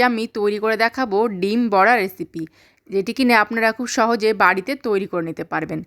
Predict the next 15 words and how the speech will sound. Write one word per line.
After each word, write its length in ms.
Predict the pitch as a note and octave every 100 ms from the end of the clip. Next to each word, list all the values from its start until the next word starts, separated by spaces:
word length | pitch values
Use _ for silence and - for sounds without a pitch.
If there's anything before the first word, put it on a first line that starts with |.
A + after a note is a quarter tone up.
| _ _ _ -
তো 40 | A3
ডিম 160 | A3 B3+ C4
বড়া 180 | C4 C4+ C#4
তৈরি 200 | A#3+ A#3+
করার 180 | B3+ B3+ C4
জন্য 140 | A#3+ A#3 -
এখানে 220 | A#3 A#3+ A#3+
আমি 100 | A#3 A#3
একটা 160 | - G3+
বড় 140 | G#3+ A3 A3+
মিক্সিং 280 | A3+ - B3 A3
বোল 160 | G#3+ A3 A3+
নিয়েছি, 380 | A#3+ A#3+ - G#3 B3+ _ _ -
তার 160 | G3 G3+
মধ্যে 220 | G#3 G#3